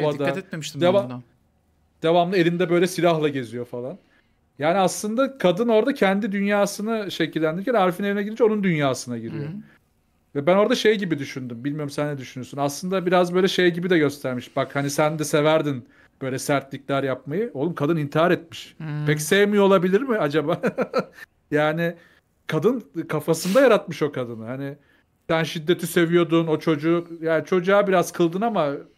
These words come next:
Speaker 1: söyleniyordun ama onu da severdin. Ee, mesela orası da bence filmde biraz muallak kalmış gibi gözükse de ben çok öyle yorumladım. Adamın tamamen şekillendirdiği o şiddet düşkünü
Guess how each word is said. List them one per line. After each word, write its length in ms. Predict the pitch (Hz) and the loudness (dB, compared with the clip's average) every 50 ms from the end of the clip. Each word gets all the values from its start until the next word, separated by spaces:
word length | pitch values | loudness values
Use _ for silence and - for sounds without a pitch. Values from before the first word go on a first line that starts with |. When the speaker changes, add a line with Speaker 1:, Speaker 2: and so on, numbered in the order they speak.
| _ _ _ _ | _ _ _ _
Speaker 1:
söyleniyordun 560 | - - - 170 160 160 175 175 175 170 185 226 | -10 -4 0 0 0 0 0 -2 -4 -6 -4 -4
ama 160 | 247 208 165 | -4 -2 -2
onu 140 | 165 175 180 | -2 -2 -2
da 80 | 185 170 | -2 -2
severdin. 640 | - 175 165 165 156 156 151 143 147 147 147 147 _ _ _ _ _ _ _ _ _ _ _ _ _ _ _ _ _ _ 156 | 0 2 2 4 2 2 0 -4 -6 -8 -10 -12 _ _ _ _ _ _ _ _ _ _ _ _ _ _ _ _ _ _ -18
Ee, 20 | 147 156 151 - - | -18 -18 -18 -16 -12
mesela 240 | 156 147 151 - 196 | -10 -6 -4 -2 0
orası 200 | 196 202 190 254 | 0 0 2 2
da 100 | 254 202 | 2 4
bence 240 | 208 196 202 196 214 | 4 2 2 0 -4
filmde 380 | 196 - 196 208 202 202 208 196 | -4 -2 -2 -2 0 0 0 2
biraz 200 | 214 214 208 196 | 2 2 2 0
muallak 540 | 190 180 180 180 185 196 214 233 233 233 - | -2 -2 0 0 0 0 0 0 -2 -2 0
kalmış 380 | - 175 175 190 220 220 - | 2 2 2 2 -2 -6 -8
gibi 140 | - 196 196 | -8 -8 -4
gözükse 460 | 185 180 180 180 190 - - - 254 | -4 -4 -4 -4 -6 -10 -8 -4 -2
de 120 | 240 214 185 | -2 0 0
ben 180 | 190 196 196 | 0 -2 -2
çok 220 | 180 - 214 208 208 | -4 -4 -2 0 2
öyle 160 | 196 196 196 | 2 4 4
yorumladım. 480 | 180 156 143 139 123 123 120 113 123 135 | 4 4 4 2 -2 -4 -6 -6 -6 -6
Adamın 440 | 131 120 151 151 165 196 190 180 | -4 -2 -2 -2 -2 -2 -4 -6
tamamen 500 | 175 - - 143 147 165 170 175 175 170 | -8 -8 -6 -4 -2 -2 -2 -2 -2 -4
şekillendirdiği 840 | 160 156 - 147 143 143 - 151 143 156 151 151 151 156 151 156 151 | -4 -4 -4 -6 -4 -4 -4 -2 -2 -2 -4 -4 -4 -4 -4 -4 -4
o 20 | 143 | -6
şiddet 500 | 147 - 147 127 120 143 175 170 170 - | -6 -8 -12 -4 0 0 0 0 0 -6
düşkünü 480 | 156 143 - - - 143 147 151 147 | -8 -8 -8 -8 -8 -8 -6 -8 -10